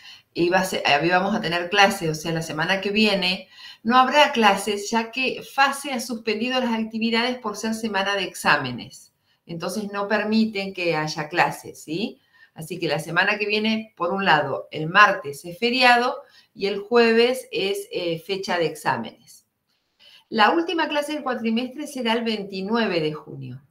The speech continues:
el jueves veintinueve de junio, porque la, eh, la semana que viene no tenemos clases, el martes veintisiete tomamos finales, que son virtuales, y el recuperatorio en aula C, ¿sí?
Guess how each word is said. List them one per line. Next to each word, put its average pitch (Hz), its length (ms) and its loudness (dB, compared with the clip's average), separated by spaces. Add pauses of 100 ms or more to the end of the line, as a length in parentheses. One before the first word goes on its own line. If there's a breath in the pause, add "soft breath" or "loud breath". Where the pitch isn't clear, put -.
el 151 140 -16
jueves 208 400 -2
veintinueve 165 500 -4
de 135 120 -6
junio, 117 500 -14 (640 loud breath)
porque 180 720 -4 (260)
la, 143 380 0
eh, 151 140 -4
la 135 120 -6
semana 180 400 -4
que 226 80 -4
viene 226 240 0
no 220 100 -2
tenemos 214 320 -2
clases, 247 600 -2 (380 soft breath)
el 202 260 0
martes 294 420 0
veintisiete 226 1120 -4 (260)
tomamos 185 540 -2
finales, 247 840 0
que 165 80 -18
son 190 220 -10
virtuales, 233 880 2
y 254 400 -4
el 214 140 0
recuperatorio 226 1120 0
en 190 160 -6
aula 196 340 0
C, - 400 -8 (420)
¿sí? 208 400 -12